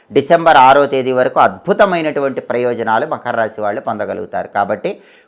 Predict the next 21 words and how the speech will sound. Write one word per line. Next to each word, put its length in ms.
కుజుడి 360
వృశ్చిక 400
సంక్రమణం 600
వల్ల 420
రాజయోగము, 920
అదృష్టము, 720
ఐశ్వర్యము 720
పట్టబోతున్న 580
మూడు 300
రాశులు 500
కన్యా 340
రాశి, 360
మిథున 360
రాశి, 400
మకర 300
రాశి. 340
ఇది 140
ఎప్పటి 300
వరకు 260
ఉంటుందంటే 540
డిసెంబర్ 640